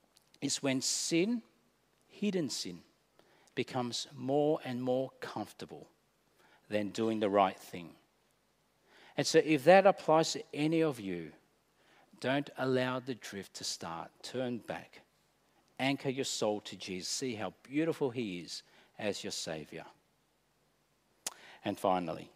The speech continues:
for some of us, this passage, you're listening for, you know, half an hour, and it has not triggered any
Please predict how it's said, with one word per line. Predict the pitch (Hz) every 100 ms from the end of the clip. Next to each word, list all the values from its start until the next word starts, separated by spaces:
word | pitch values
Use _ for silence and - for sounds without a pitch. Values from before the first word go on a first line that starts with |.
| _ _ _ _ _ _ _ _ -
for | 139
some | - 160
of | 156
us, | 131 151 - - - - -
this | 233 -
passage, | - 98 - 127 143
you're | 117
listening | 131 - 135 123 117
for, | - 98 98
you |
know, | 104 101
half | 110 110 -
an | 104
hour, | 101 131 170 - - - - - _ -
and | 131 131
it | 135 -
has | - 160 170 -
not | 156 147 -
triggered | - - 156 147 147 147 - - _ _ -
any | 175 180 185 185